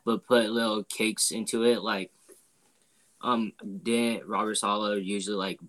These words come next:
blitz a lot, but now we're like, I mean, we do blitz, but it has his own DeMeco Ryans' kick to it. Um, we, um, would defense have looked any different under Saleh?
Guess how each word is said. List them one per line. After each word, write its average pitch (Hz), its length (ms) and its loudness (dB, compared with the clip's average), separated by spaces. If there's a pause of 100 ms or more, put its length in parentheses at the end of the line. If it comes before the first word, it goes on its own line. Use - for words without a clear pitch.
blitz - 760 0
a 110 60 -4
lot, 107 400 4
but 98 180 -2
now 98 240 -4
we're 98 140 -6
like, 101 300 -6 (500)
I 107 40 -8
mean, 120 160 0
we 120 120 0
do 110 300 0
blitz, 104 360 -2
but 104 320 -2 (260)
it 113 160 -4
has 131 300 0
his 117 280 0
own 117 240 0
DeMeco 110 460 0
Ryans' 104 340 0
kick 113 280 -2
to 120 180 2
it. - 220 2 (840)
Um, 107 560 0 (460)
we, 98 840 -6 (240)
um, 95 380 -6 (1300)
would 113 200 6
defense 113 540 -2
have 104 240 -2
looked 95 240 -2
any 98 200 -4
different 90 500 -8
under 98 240 -2
Saleh? 95 720 -2